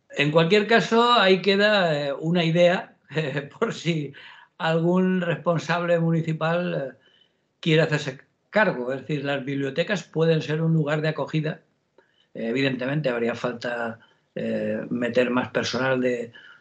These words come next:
de servicios sociales, pero bueno, eh, es una, desde mi punto de vista, yo cuando lo vi me, me sorprendió agradablemente porque, eh, por una parte,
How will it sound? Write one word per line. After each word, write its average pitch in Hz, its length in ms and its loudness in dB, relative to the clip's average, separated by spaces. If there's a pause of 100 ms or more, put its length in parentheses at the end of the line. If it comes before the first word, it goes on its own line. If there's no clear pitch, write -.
de 135 120 2
servicios 131 440 4
sociales, 160 500 2
pero 127 180 -2
bueno, 131 260 -6 (640)
eh, 117 440 -4 (640)
es 147 220 0
una, 156 520 4
desde 143 260 2
mi 135 120 0
punto 156 220 2
de 165 80 6
vista, 180 380 2
yo 151 140 2
cuando 156 300 2
lo 147 80 2
vi 180 160 2
me, 147 280 -4
me 131 180 -10
sorprendió 135 480 0
agradablemente 160 760 2 (640)
porque, 151 720 4
eh, 127 60 -4
por 127 200 -2
una 143 200 -2
parte, 123 520 -2